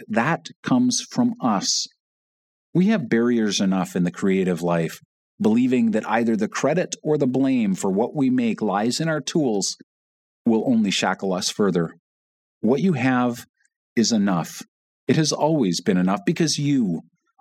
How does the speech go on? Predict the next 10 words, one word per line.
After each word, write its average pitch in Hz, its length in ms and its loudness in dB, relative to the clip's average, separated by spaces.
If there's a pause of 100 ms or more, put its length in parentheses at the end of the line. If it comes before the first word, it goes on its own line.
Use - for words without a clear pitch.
(140)
are 95 180 2
enough. - 380 0
And 101 100 2
if 175 120 -2
it's - 180 0
not, 151 340 -2
if 165 160 -2
we 170 520 0
are 98 180 0
not, 82 440 -2